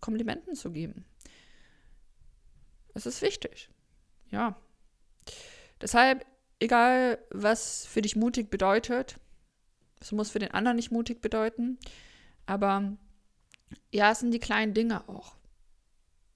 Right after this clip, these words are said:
Wo würdest du gerne etwas verändern bei dir? Und dann mach den kleinen Schritt, wo du mutig bist. Was kannst du heute dafür tun, mutig zu sein?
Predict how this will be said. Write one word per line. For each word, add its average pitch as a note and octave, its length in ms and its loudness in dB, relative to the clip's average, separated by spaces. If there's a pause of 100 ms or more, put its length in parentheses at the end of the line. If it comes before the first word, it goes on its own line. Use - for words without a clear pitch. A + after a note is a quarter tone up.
(640)
Wo D4 420 2 (360)
würdest A3 580 -2
du A3+ 80 -4
gerne A3 460 -2 (1400)
etwas A3+ 380 -2
verändern A#3+ 380 2
bei - 120 -6
dir? - 260 -10 (1200)
Und G3+ 120 -4
dann G#3+ 260 0 (340)
mach A3+ 200 -4
den A#3 140 -4
kleinen A3 300 -2
Schritt, - 340 -4
wo A3 60 -4
du A#3 100 -2
mutig A3 380 -2
bist. - 300 -14 (380)
Was - 180 -4
kannst C#4+ 260 -4
du A3+ 80 -4
heute A#3+ 240 0
dafür A3 280 -2
tun, A#3 280 0
mutig A#3+ 360 -2
zu - 100 -12
sein? - 240 -16